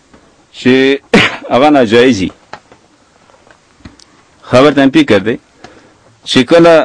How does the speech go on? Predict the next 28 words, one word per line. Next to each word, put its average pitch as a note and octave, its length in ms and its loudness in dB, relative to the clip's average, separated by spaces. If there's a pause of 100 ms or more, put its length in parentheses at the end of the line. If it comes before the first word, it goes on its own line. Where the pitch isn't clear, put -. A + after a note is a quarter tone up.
(200)
د A#2+ 100 0
کافر B2+ 420 0
سره B2+ 220 0
داسې D3 220 -4
یو C3 120 2
تعاون A2+ 440 0
کې F#2+ 180 0 (2000)
چې B2+ 180 0 (640)
<coughs> - 640 -10
پاکه D#3 300 0
د D3+ 40 2
مسلمانانو C3 600 0
کومه A2 200 -2
پیدا G2+ 280 0
نه F#2+ 100 -2
وي، E2 100 -8 (1700)
د G2 100 -4
یو B2 180 0
کافر C3+ 420 0
سره D3 220 -2
د C3 100 -4
بل E3+ 100 2
کافر D3+ 360 0
مقابله B2 540 0
کې C#3+ 200 0 (640)
تعاون A#2 340 0
او B2+ 140 2
امداد G#2+ 300 2